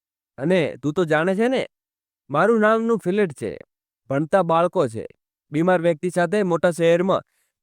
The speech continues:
ખૂબ મુશ્કેલી પડે છે." ભાઈની મજબૂરી સાંભળીને પૂનમે કહ્યું, "તો શું,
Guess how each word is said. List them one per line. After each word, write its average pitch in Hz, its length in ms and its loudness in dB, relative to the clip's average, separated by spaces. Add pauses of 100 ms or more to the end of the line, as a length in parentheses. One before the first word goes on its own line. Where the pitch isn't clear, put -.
ખૂબ 247 160 2
મુશ્કેલી 226 460 2
પડે 175 340 2
છે." 101 220 -8 (880)
ભાઈની 254 300 0
મજબૂરી 233 440 0
સાંભળીને 220 440 2
પૂનમે 202 400 2
કહ્યું, 170 400 -4 (720)
"તો 160 140 0
શું, 208 260 2